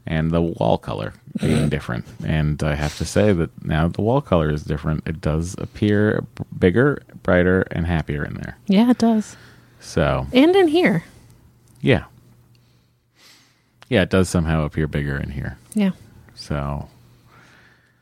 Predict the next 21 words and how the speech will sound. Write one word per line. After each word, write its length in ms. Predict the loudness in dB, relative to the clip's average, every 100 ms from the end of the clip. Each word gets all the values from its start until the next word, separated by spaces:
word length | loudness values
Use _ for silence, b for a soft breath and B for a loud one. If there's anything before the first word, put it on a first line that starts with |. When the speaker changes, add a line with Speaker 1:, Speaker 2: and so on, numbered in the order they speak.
| b b b _ -10 0
Speaker 1:
look, 300 | 0 2 0
uh, 20 |
it's, 640 | 2 2 0 -2 -4 -6 -4
it's 180 | -2 0
all, 580 | 0 2 2 2 0 -2
it's 200 | -6 -2
all 260 | 2 2 2
coming 260 | 0 0
together. 460 | 0 0 0 2 2
I 80 | 0
promised 520 | 0 0 2 0 0
her 140 | 0 2
I 60 |
would 120 | 2 0
be 80 |
done 260 | 0 0 0
with 160 | 0 -2
the 100 | -2
daybed 460 | 0 2 0 0
by 220 | 0 0
th-, 120 | -2